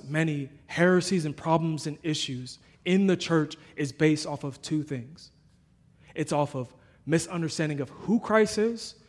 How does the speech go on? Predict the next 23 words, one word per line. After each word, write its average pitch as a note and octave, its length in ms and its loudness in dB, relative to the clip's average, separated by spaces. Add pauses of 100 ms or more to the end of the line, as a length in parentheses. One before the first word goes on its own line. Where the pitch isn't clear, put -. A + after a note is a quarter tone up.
(220)
and C#3+ 220 -2
what D3+ 180 2
he's C#3 240 -4
done. A#2+ 280 -8 (840)
And D#3 80 -6
so F#3 120 6
this F3+ 160 8
is F#3+ 60 2
important F#3+ 420 6
for E3+ 40 0
David, E3 200 4
that D3 40 0
he G3+ 140 4
wants F3+ 440 2
to E3+ 100 -2
proclaim D3+ 460 -2 (220)
who G3+ 220 2
God E3+ 360 4
is D3 260 -2
and C3 120 -12
what D3 200 -4
he's D3 160 -4
done C3+ 260 -2